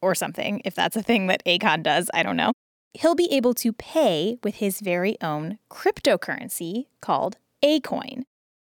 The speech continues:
We're not gonna get too deep on how cryptocurrency works on this episode, but the basic gist is that Acoin will allow people to convert a couple of different kinds of currency into Acoin, including prepaid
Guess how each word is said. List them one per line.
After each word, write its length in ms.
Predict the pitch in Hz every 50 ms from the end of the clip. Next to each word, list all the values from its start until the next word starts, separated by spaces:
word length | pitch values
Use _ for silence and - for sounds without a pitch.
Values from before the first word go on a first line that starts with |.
| _ _ _
We're 80 | 277 339
not 100 | 359 -
gonna 180 | 427 440 370
get 240 | 302 330 294 - _
too 220 | - - 269 262 214
deep 280 | 190 214 214 208 - -
on 280 | 202 202 190 190 185 170
how 320 | - 202 190 185 185 185
cryptocurrency 720 | - - 240 - - 214 196 - 220 202 196 196 - 208
works 420 | 185 180 190 190 185 - - - - -
on 160 | 185 185 190
this 120 | 190 -
episode, 520 | - - - 185 - 185 175 175 180 175 -
but 140 | 233 233
the 60 | - 240
basic 400 | - 359 381 - 427 381 - -
gist 320 | - 220 208 - - - -
is 160 | 208 196 185
that 260 | 190 190 - - - 302
Acoin 580 | 339 359 - - 233 202 185 185 180 180 180 -
will 180 | 190 220 240 -
allow 320 | 247 247 254 269 294 330
people 300 | 320 285 262 - 233 220
to 140 | - - 220
convert 460 | - - 226 214 190 226 240 247 - - -
a 20 |
couple 340 | - - 302 320 - 359 339
of 120 | 302 254
different 320 | 247 240 - 226 220 - -
kinds 520 | - - - 208 208 214 214 214 220 - -
of 200 | 190 196 180 -
currency 720 | - - 254 247 233 214 208 - - 185 175 170 165 - -
into 640 | - 214 208 202 202 - - 202 190 180 180 170 - - _ _ _ _
Acoin, 480 | 202 190 185 - - - - - - 269 - _ _ _ _ _ _
including 580 | 262 254 - - 349 349 320 311 285 269 269 254 - _
prepaid 600 | - - 285 294 294 - - 233 220 220 214 196